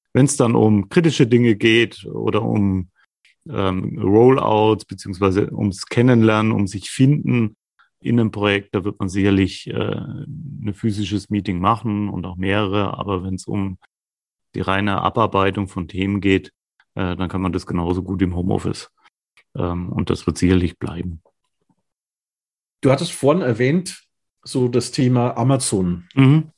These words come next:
Speaker 2: Es, es ist sicherlich so, das ist auch, ähm, seit vielen Jahren, wenn man auf Versicherungskongresse geht, äh, begleitet einen das immer wieder, dass man so rüberschielt, was macht denn so ein Riese?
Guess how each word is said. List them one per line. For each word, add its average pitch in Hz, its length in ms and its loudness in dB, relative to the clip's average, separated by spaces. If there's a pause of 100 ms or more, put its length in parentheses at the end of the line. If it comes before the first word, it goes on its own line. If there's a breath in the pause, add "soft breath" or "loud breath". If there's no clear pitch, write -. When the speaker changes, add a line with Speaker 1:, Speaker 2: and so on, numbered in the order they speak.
(120)
Speaker 2:
Es, - 400 -2
es - 180 -2
ist - 200 -10
sicherlich 170 480 2
so, 165 160 2
das 131 240 -4
ist - 180 -8
auch, 127 480 -2
ähm, 120 300 2
seit 120 180 0
vielen 139 320 0
Jahren, 113 300 2
wenn 120 100 2
man 117 140 -2
auf 101 120 -6
Versicherungskongresse 120 920 -2
geht, 113 500 0
äh, 107 120 0
begleitet 104 480 0
einen 101 100 -4
das 110 160 0
immer 117 220 0
wieder, 139 200 2
dass 120 240 -2
man 113 140 0
so 113 200 -2
rüberschielt, 151 680 0
was - 180 -2
macht 127 240 -4
denn 143 140 2
so 131 160 2
ein 120 160 0
Riese? 151 500 2